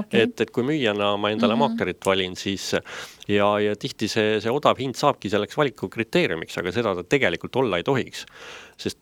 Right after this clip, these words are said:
Speaker 2: äh, odav, odav asi ei, ei, tõenäoliselt ei ole, ei ole kvaliteetne asi.
Speaker 1: Mhm.
Speaker 2: Noh, on, on erandeid muidugi, ilmselgelt. Aga, aga, aga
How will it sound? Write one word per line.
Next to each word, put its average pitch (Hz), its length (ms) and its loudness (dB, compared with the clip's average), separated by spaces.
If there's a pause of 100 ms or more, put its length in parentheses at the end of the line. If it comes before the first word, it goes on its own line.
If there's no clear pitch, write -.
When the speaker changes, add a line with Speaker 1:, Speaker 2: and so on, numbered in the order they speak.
(160)
Speaker 2:
äh, 98 140 4
odav, 104 480 2 (240)
odav 113 240 2
asi 120 340 0
ei, 104 300 0
ei, 107 380 -4
tõenäoliselt 117 880 2
ei 113 60 4
ole, 107 200 2 (400)
ei 113 80 0
ole 120 140 0
kvaliteetne - 600 -2
asi. - 220 -10
Speaker 1:
Mhm. 202 300 -4
Speaker 2:
Noh, 113 160 -4 (340)
on, 127 160 2
on 131 160 2
erandeid 90 380 2
muidugi, 87 480 -6
ilmselgelt. 87 420 -4 (480)
Aga, 92 460 2 (800)
aga, 90 460 4 (180)
aga 98 260 0